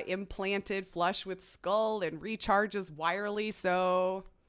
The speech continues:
you look and feel totally normal. And I will keep my eye on that because that's a huge goal. We're not even sure that is what it could come,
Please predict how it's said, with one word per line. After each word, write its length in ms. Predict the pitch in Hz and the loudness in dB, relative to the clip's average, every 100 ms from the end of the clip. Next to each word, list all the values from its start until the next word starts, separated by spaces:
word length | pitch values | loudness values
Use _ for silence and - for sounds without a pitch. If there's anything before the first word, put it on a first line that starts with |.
| _ | _
you 140 | 196 | -6
look 220 | 175 175 | -4 -4
and 120 | 202 196 | -6 -8
feel 200 | 202 208 | -6 -6
totally 400 | 226 226 240 254 | -4 -4 -4 0
normal. 560 | 311 311 180 156 151 - | 0 2 4 2 0 -2
And 360 | 175 185 190 190 | -2 0 -2 -4
I 360 | 170 196 220 240 | 0 2 2 2
will 140 | 247 | 0
keep 220 | 247 247 | 0 -2
my 180 | 226 233 214 | 6 6 8
eye 260 | 269 320 | 6 8
on 160 | 214 202 | 6 4
that 420 | 254 240 214 214 | 4 4 4 0
because 920 | 214 196 202 190 185 180 185 185 - - - _ _ _ _ | -8 -6 -4 -2 -2 -2 -4 -4 -6 -10 -20 _ _ _ _
that's 240 | 220 247 | 12 12
a 80 | 220 | 10
huge 460 | 190 - 233 214 - | 6 6 6 6 6
goal. 600 | 190 180 185 214 240 247 - _ _ _ | 8 10 10 10 8 4 -6 _ _ _
We're 100 | 202 | 2
not 220 | 196 190 | 8 8
even 200 | 185 190 | 8 2
sure 220 | 180 196 180 | 0 0 6
that 260 | 170 160 | 10 10
is 240 | 165 170 165 | 8 4 4
what 280 | 170 165 - | 4 4 0
it 140 | 175 | -4
could 200 | 156 165 | 0 -2
come, 460 | - 160 156 180 208 | 2 4 4 2 -2